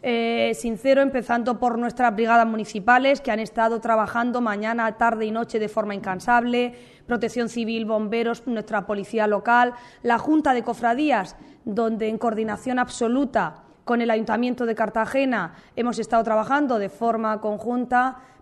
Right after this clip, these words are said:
para tener, yo creo que una Semana Santa espectacular, donde no ha habido ningún contratiempo, eh, que sea merecido de resaltar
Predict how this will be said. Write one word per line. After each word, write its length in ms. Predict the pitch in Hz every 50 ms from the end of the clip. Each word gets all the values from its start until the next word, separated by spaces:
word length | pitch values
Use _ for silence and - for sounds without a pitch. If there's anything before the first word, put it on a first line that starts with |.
| _ -
para 400 | 220 220 220 226 220 226 214 220
tener, 480 | 220 208 196 208 214 220 226 226 214
yo 180 | 202 208 208 196
creo 240 | 208 208 208 214 208
que 60 | 214
una 160 | 208 208 202
Semana 340 | - 214 196 202 202 196 190
Santa 800 | - - 202 202 190 - - 214 208 214 214 220 220 220 - - - - _
espectacular, 1200 | - - - - 208 175 - - 196 180 175 185 190 214 233 254 269 294 320 330 311 - - - - _ -
donde 480 | 202 190 214 214 214 214 190 208 202
no 160 | 208 220 226 233
ha 60 | 233
habido 1000 | 220 240 233 220 214 233 226 226 220 214 208 208 208 202 196 190 165 - - - -
ningún 400 | 208 208 214 214 208 226 233 220
contratiempo, 920 | - 220 208 185 190 185 170 202 202 208 214 214 254 285 320 349 339 - - - - _
eh, 400 | - - 208 202 196 196 190 185 190
que 440 | - 208 196 190 190 190 190 190 185
sea 280 | - - 220 214 208
merecido 520 | 208 202 196 196 190 - - 277 247 226 202
de 80 | 190
resaltar 840 | - 185 175 - - 185 180 175 - 233 226 240 254 262 254 -